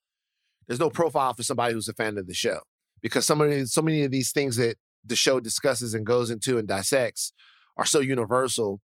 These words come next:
to society at large that there's no real way. Is it a hood show? Is it a cop show? Is it a political show?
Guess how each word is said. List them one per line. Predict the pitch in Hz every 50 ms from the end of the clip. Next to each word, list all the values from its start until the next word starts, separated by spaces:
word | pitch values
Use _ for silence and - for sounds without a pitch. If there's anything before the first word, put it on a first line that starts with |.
| _ -
to | - 120
society | - - 101 - 135 120 117 117 113 107 98
at | 92 95
large | 110 117 120 120 110 104 98 95 - - - _ _ _ -
that | - 110
there's | 127 123 113 131
no | 139 131 131 131 123 110 104
real | 113 127 127 123 123 120 117 113
way. | 117 120 120 117 110 104 101 101 _ _ _ _ _ -
Is | 120 113 123
it | 123 113
a | 107
hood | 98 165 185 170 143 -
show? | - - 131 101 87 85 - - -
Is | 107 101
it | 110 107
a |
cop | - - 151 151 135 120 -
show? | - - 113 98 87 87 _ _ _ -
Is | 117 113 117
it | 117 110
a | 110
political | 101 123 127 139 147 139 123 - 117
show? | 104 - - 101 87 80 71